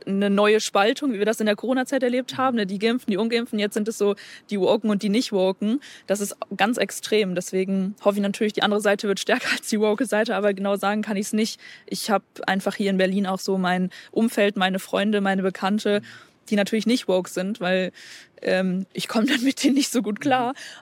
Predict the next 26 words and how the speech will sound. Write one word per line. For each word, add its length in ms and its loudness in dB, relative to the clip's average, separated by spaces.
Aber 380 0
natürlich 400 -2
sehe 140 0
ich 140 -4
auch 140 2
in 80 0
meinem 140 -4
Umfeld 320 -2
dann 120 -2
so 100 -2
viele, 420 0
die 480 -2
irgendwie 180 0
gar 140 4
nicht 160 -4
mehr 120 0
so 220 2
klar 220 0
denken 280 -2
können, 240 -2
um 120 0
das 180 0
jetzt 180 -2
vorsichtig 600 -4
auszudrücken, 600 -6
ja. 160 -6